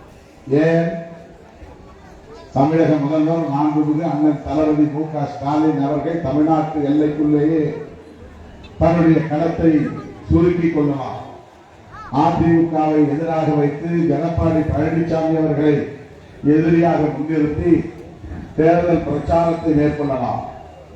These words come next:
ஆனால் அப்படி இல்லை. அண்ணன் தளபதி அவர்கள் கடந்த இரண்டு ஆண்டுகளுக்கு மேலாக தொடர்ந்து எடுத்த பெரும் முயற்சியின் விளைவாக காங்கிரஸ் பேரியக்கத்தினுடைய தலைவர் ராகுல் காந்தி அவர்களோடு கரம் கோர்த்து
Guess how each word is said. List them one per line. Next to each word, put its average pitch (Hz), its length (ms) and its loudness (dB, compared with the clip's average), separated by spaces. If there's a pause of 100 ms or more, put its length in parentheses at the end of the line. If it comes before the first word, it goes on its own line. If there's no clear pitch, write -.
(240)
ஆனால் 147 320 2
அப்படி - 340 0
இல்லை. 135 460 -6 (760)
அண்ணன் 139 400 0
தளபதி 147 400 2
அவர்கள் 147 380 0
கடந்த 143 360 0
இரண்டு 147 260 -2
ஆண்டுகளுக்கு 151 560 0
மேலாக 147 440 0 (140)
தொடர்ந்து 147 500 -2
எடுத்த 151 320 0
பெரும் 143 420 -2
முயற்சியின் 151 600 -2
விளைவாக 156 680 -2 (840)
காங்கிரஸ் 202 640 2
பேரியக்கத்தினுடைய 170 960 0
தலைவர் 156 440 2
ராகுல் 180 460 0
காந்தி 170 280 0
அவர்களோடு 156 580 0
கரம் 151 320 0
கோர்த்து 160 420 0